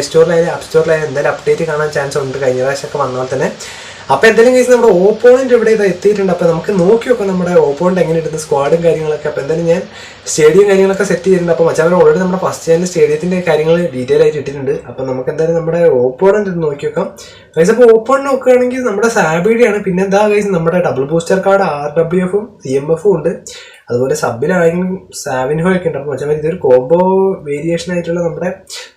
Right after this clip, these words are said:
ഫസ്റ്റ് ഇംപ്രഷൻ ആണ്. അപ്പൊ മച്ചാന്മാരെ, already ഞാനിപ്പോ നമ്മുടെ മോറിൻഹോയിലേക്ക് തന്നെ ബാക്കോട്ട് വന്നു. അപ്പം സിംഗിൾ ബൂസ്റ്റർ ആയിട്ടുള്ള സാവിൻഹോ ഉണ്ട്, എ എം എഫ്, പിന്നെ സിംഗിൾ ബൂസ്റ്റർ ആയിട്ടുള്ള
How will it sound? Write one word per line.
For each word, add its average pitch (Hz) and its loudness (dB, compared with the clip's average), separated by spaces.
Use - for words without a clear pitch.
ഫസ്റ്റ് 143 -4
ഇംപ്രഷൻ 180 -4
ആണ്. 170 -2
അപ്പൊ 165 2
മച്ചാന്മാരെ, 165 2
already 196 4
ഞാനിപ്പോ 180 -2
നമ്മുടെ 185 0
മോറിൻഹോയിലേക്ക് 170 -2
തന്നെ 196 -2
ബാക്കോട്ട് 170 -4
വന്നു. 156 -4
അപ്പം 135 -6
സിംഗിൾ 131 -6
ബൂസ്റ്റർ 165 -6
ആയിട്ടുള്ള 180 0
സാവിൻഹോ 151 -6
ഉണ്ട്, 151 -2
എ 135 -4
എം 135 -8
എഫ്, - -14
പിന്നെ 135 -6
സിംഗിൾ 127 -8
ബൂസ്റ്റർ 139 -10
ആയിട്ടുള്ള 151 -2